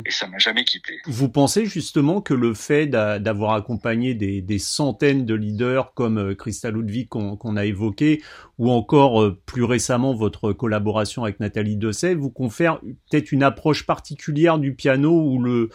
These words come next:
Speaker 2: le son tente au plus près de s'approcher de cette voix humaine, euh, qui, qui vous, qui vous passionne pour faire chanter l'instrument et tentant d'abolir un peu au mieux son aspect peut-être percussif du piano ?
Speaker 1: Je, je vais vous répondre sur deux plans. C'est-à-dire,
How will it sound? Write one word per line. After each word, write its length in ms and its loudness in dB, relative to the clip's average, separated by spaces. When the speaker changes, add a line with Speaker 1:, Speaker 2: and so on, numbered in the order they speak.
Speaker 2:
le 180 6
son 380 0
tente 340 2
au 80 4
plus 260 -4
près 200 2
de 40 -4
s'approcher 540 0
de 80 -4
cette 240 -2
voix 220 6
humaine, 520 2
euh, 240 0
qui, 300 -6
qui 140 -4
vous, 280 -2
qui 140 -8
vous 160 -4
passionne 500 0
pour 140 -14
faire 200 -2
chanter 380 0
l'instrument 760 0
et 400 0
tentant 340 -2
d'abolir 600 2
un 120 0
peu 220 0
au 180 2
mieux 300 2
son 360 -4
aspect 340 -2
peut-être 320 -6
percussif 680 -4
du 140 -6
piano ? 420 -2
Speaker 1:
Je, 340 -6
je 120 2
vais 80 0
vous 80 -2
répondre 300 2
sur 220 4
deux 320 0
plans. 360 0
C'est-à-dire, 460 0